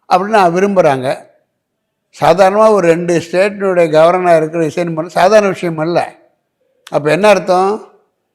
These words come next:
They want to be active. நானும் ஆக்டிவா இருக்க நான் விரும்புறேன், அது சுறுசுறுப்பா இருக்க விரும்புறேன், என்னால கான்ட்ரிபியூட் பண்ண முடியும், தேச வளர்ச்சிக்கு கான்ட்ரிபியூட் பண்ண முடியும்.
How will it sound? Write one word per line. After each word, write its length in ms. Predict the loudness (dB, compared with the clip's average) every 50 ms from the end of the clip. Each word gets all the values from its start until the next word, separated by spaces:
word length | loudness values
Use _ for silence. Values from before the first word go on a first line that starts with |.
| _ _ _ _ _ _ -8 -4
They 80 | 0
want 240 | 2 4 4 2 2
to 100 | 0 0
be 260 | 2 4 4 4 2
active. 280 | 0 -2 -8 -8 -6 -8 -10 -16 -20 _ _ _ _ _ _ _ _ _ _ _ _ _ _
நானும் 240 | -6 -4 -2 0 2
ஆக்டிவா 380 | 2 0 0 -2 -2 0 0
இருக்க 180 | 0 0 -2 -2
நான் 160 | -4 -2 -2
விரும்புறேன், 400 | -2 -2 -4 -4 -4 -6 -6 -8 -14 _
அது 180 | -4 -4 -4
சுறுசுறுப்பா 500 | -4 -2 -4 -4 -2 -2 -4 -2 0 0
இருக்க 0 | -2
விரும்புறேன், 480 | -2 -2 -4 -6 -6 -4 -4 -4 -2
என்னால 260 | -2 -2 -2 -2 -2 -2
கான்ட்ரிபியூட் 420 | 0 -2 -2 -2 -4 -4 -6 -4
பண்ண 240 | -4 -4 -6 -6 -6
முடியும், 400 | -6 -6 -6 -6 -6 -8 -10 -12 -16 _ _ _ _ _ _ _ _ _ -8
தேச 340 | -2 2 2 2 4 4 2
வளர்ச்சிக்கு 460 | 2 2 2 0 -2 -6 -10 -10 -8
கான்ட்ரிபியூட் 420 | -4 -2 -2 -2 -2 -4 -8 -8 -6
பண்ண 180 | -6 -6 -6
முடியும். 420 | -6 -6 -6 -6 -6 -6 -6 -8